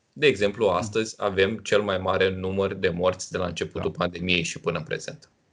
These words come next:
Speaker 2: Concesie relevantă pentru opinia publică, dar stau și mă întreb care ar fi o concesie relevantă și pentru propria tabără, pentru că ma-,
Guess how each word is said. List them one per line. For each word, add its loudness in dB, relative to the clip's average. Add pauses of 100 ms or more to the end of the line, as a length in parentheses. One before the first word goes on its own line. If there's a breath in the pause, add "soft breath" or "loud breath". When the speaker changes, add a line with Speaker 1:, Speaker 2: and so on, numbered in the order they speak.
Speaker 2:
Concesie 4
relevantă 4
pentru 0
opinia 2
publică, 0
dar 4
stau 2
și 0
mă 6
întreb 4
care 6
ar 6
fi 4
o 4
concesie 2
relevantă 4
și 0
pentru 4
propria 6
tabără, 8
pentru 0
că 4
ma-, 2